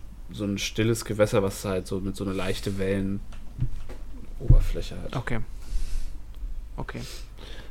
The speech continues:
Speaker 2: Alles klar. Ähm, ja. Beldon, äh, würde dann die nasse Fackel ins Wasser schmeißen, ähm,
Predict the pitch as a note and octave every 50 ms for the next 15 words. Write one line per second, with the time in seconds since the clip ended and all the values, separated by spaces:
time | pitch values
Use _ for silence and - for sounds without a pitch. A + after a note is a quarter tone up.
0 | - - - - - - B2+ C3 - - - - D3 C#3 B2 - - C3 C3 C3
1 | C3+ C3 C3 C3 C3 C3+ C3+ C#3 - - - - - - - C#3 B2 G#2+ G#2 -
2 | - - - - - - - - - - - - - - - - - - - -
3 | - - - - - - - - - - - - B2 B2 B2 B2 B2 B2 B2 B2
4 | B2 A#2+ - A#2 A#2 A#2+ A#2 A#2+ A#2 A#2 A#2 A#2+ B2 B2 B2+ B2+ B2+ A#2 B2 A#2+
5 | B2 A#2 A#2+ A#2 A#2 A#2+ A#2+ - - - - - - - - - - - - -
6 | - G#2+ B2+ C#3+ D3 - - B2+ - - C3 - - C3 B2 A#2+ B2 C3+ - -
7 | - - - - - - - - - - - - - - - A#2+ C3 - E3+ -
8 | - - - F3+ F3+ - - G3 G3+ G3 - - - - D3+ D#3 D#3 D#3+ D#3 D#3+
9 | D#3+ D#3+